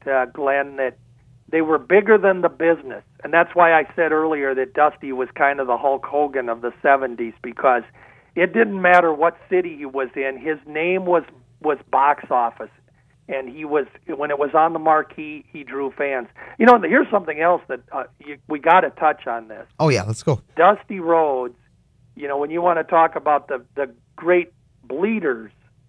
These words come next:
Speaker 1: of the,
Speaker 2: <laughs>
Speaker 1: of the kayfabe era, you know, Dusty Rhodes, you know, we, when you look at him later on, his forehead, honest to God, looked like a road map because it was so scarred up and scar tissue. And,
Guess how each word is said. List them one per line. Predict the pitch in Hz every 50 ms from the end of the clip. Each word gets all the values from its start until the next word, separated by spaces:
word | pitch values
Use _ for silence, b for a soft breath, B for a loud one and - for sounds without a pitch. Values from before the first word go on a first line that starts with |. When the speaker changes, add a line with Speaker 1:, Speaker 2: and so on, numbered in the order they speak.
| _ _
Speaker 1:
of | - 147 143 135 -
the, | 135 135 127 120 117 - _ _ -
Speaker 2:
<laughs> | 349 - _ _ _ _
Speaker 1:
of | 139 143 139 135
the | 139 135
kayfabe | - - 180 175 165 170 - 180 185 185 180 175 151
era, | 143 135 123 120 117 110 110 107 107 _ _ _ _ _ _ _ _ _ _ _ _ _ _ _ -
you | 135 139
know, | 135 139 135
Dusty | 135 175 196 214 208 - - 185 175
Rhodes, | 165 180 190 190 185 175 160 156 - - _
you | 165 160
know, | 165 165 160
we, | 151 160 156 156
when | 156 170 170 170
you | 185 185
look | 180 190 185 - 180
at | 160 147
him | 160 175 170 165 165
later | 170 170 165 160 156 151 156
on, | 165 170 175 170 143
his | 139 143 - _ _
forehead, | - 175 180 180 165 139 143 139 135 135
honest | - 147 160 170 156 143 - -
to | 143
God, | 131 - 165 165 160 156 135
looked | 143 151 156 151 -
like | 151 139 139
a | 139 127
road | 123 127 143 160 165 165 160 -
map | 127 113 107 95 104 - _ _ _ _ _ _ _ _ _ -
because | - 127 - 151 143 135 123 - -
it | - 160 147
was | 143 143 135 131 - _ _ _ - -
so | - 180 165 143 - -
scarred | - - 165 156 156 151 151 147 151
up | 151 151 - -
and | 139 123 123 _
scar | _ - 156 151 151 151 135
tissue. | - - 156 147 139 - - 147 143 143 139
And, | 127 120 110